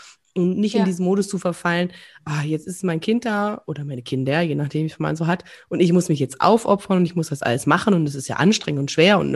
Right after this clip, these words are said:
Speaker 1: ich habe ja gar keine Zeit mehr für mich“, so dieses Typische, ne, was man ja dann sagt,
Speaker 2: Mhm.
Speaker 1: „Äh, ich nie Zeit für mich alleine.“ Aber damit hat man ja quasi einen Bezug, man spielt ein bisschen und dann hat man ja auch das Gefühl,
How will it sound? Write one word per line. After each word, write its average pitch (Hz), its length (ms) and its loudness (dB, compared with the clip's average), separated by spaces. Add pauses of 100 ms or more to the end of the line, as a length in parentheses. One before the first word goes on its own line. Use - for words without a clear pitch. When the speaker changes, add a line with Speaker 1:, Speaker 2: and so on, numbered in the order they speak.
Speaker 1:
ich 151 100 0
habe 135 140 -2
ja 131 60 0
gar 135 80 -2
keine 131 180 -2
Zeit 170 220 -2
mehr 202 120 2
für - 100 -4
mich“, 190 160 2
so - 60 -16
dieses 139 220 -10
Typische, 143 440 -4
ne, 214 160 0
was 190 180 -4
man 151 100 -2
ja 143 60 -2
dann 143 120 -2
sagt, 208 200 0
Speaker 2:
Mhm. - 0 -
Speaker 1:
„Äh, 302 180 6 (100)
ich 247 80 -2
nie 220 180 4
Zeit - 320 -12
für 156 120 -2
mich 151 200 -4
alleine.“ 190 540 0 (400)
Aber 190 160 4
damit 214 380 4
hat 208 160 2
man 208 100 4
ja 196 120 4
quasi 180 340 0
einen 165 260 2
Bezug, 208 540 0
man 165 260 -4 (180)
spielt 254 540 2
ein 254 180 2
bisschen 269 420 0
und 190 200 0
dann 185 160 0
hat 202 200 -4
man 202 100 -2
ja 196 80 -2
auch 190 100 -4
das 190 180 -4
Gefühl, 226 480 -2